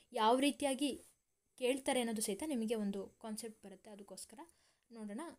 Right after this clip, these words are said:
Let's start with the M C Q. Inclusion of the children with special needs ಹೇಗಿರುತ್ತೆ? ವಿಶೇಷ ಅಗತ್ಯವಿರುವ ಮಕ್ಕಳನ್ನು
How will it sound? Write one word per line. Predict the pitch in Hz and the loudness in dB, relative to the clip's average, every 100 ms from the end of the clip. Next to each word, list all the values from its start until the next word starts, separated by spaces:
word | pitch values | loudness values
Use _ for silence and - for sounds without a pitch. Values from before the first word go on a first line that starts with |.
| _ 226 | _ -10
Let's | 214 - | -6 -4
start | 214 - 262 262 233 | -4 0 2 2 0
with | 214 | -6
the | 202 185 | -4 -4
M | |
C | - - | -6 -10
Q. | 180 _ _ - _ - - _ - | -18 _ _ -20 _ -20 -20 _ -12
Inclusion | 294 330 392 370 349 | -4 4 6 8 6
of | 339 | 4
the | - | 2
children | - 240 262 339 - | 2 4 2 0 -6
with | 254 - | -6 -2
special | 285 269 330 262 | 2 6 6 6
needs | 220 175 - - - _ _ _ _ _ _ _ _ | 4 0 -4 -6 -10 _ _ _ _ _ _ _ _
ಹೇಗಿರುತ್ತೆ? | - 320 269 214 185 165 - | -4 0 0 0 -4 -14 -14
ವಿಶೇಷ | 226 208 302 311 311 | -10 0 2 4 4
ಅಗತ್ಯವಿರುವ | 240 254 262 285 262 254 | 6 4 4 2 4 4
ಮಕ್ಕಳನ್ನು | 220 220 320 277 220 330 | 2 2 4 4 2 -2